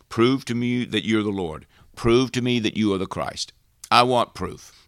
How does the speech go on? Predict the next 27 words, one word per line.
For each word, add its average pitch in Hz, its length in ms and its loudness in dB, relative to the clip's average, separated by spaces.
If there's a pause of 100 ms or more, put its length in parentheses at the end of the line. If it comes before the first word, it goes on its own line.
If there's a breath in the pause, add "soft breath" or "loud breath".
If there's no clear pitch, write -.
In 90 120 -6
verse 101 320 0
thirteen 110 680 -2
to 82 120 -10
twenty, 120 440 -8
which 87 200 -8
we 90 80 -8
find 95 320 -4
on 85 200 -8
Thursday, 113 680 -2 (280 loud breath)
we 98 140 -4
have 92 260 0
that 82 180 -8
great 104 280 -2
question 101 360 -2
that 92 80 -6
Jesus 92 400 -4
asks 82 440 -2
every 87 240 -8
one 104 200 -4
of 123 160 -6
you, 120 220 -8 (340 soft breath)
wh-, 107 240 -2
every 95 200 -4
one 101 180 -2
of 110 80 0
us, 107 220 -2